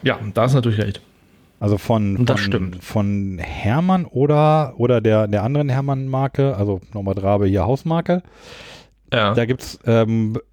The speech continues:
Speaker 2: doch Lakritz-Cola und Kaffee-Cola, wenn ich mich nicht irre.
Speaker 1: Ach ja. Also ich weiß gar nicht, ob ich schon mal eine getrunken habe. Ich glaube nicht. Finde ich aber sehr reizvoll.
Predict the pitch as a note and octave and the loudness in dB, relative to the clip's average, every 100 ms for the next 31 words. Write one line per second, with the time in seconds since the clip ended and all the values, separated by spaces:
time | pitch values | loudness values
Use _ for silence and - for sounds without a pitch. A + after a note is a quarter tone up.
0 | _ - A2 A2 A2 - C3 - - - | _ -4 0 2 0 0 -4 -4 -8 -4
1 | F#3 G3 G3 E3+ E3+ F#3 - - G3 A2 | 0 4 2 2 -2 -2 -4 -4 -2 -2
2 | G2 G#2 F2+ E2+ D#2+ - - G#2+ F#2+ E2+ | -2 -2 0 0 -2 -8 -14 -10 -8 -6
3 | F#2+ F#2 F#2 G2+ G#2 A2+ G#2+ E2+ F2+ _ | -4 -4 -6 -6 -6 -4 -2 -4 -6 _
4 | _ _ _ _ _ - G#2 - G#2 - | _ _ _ _ _ -4 -4 -2 -4 -2
5 | G#2+ - F3+ C#3+ B2 A#2+ G#2+ G#2+ - A2+ | -4 0 0 0 2 0 0 -2 -2 -2
6 | F#2 F2+ - G#2 G#2 A#2+ D#3 - - - | -2 -2 -2 -2 2 0 0 -8 -20 -20
7 | - - - D#3+ D#3 - B2 B2 - _ | -18 -18 -8 -4 -4 -4 -6 -8 -12 _
8 | _ _ _ _ _ - - A2 C#3+ D#3 | _ _ _ _ _ -20 -8 -2 0 2
9 | B2+ C3 - - G#2 G2+ | 2 0 -2 -6 -6 -4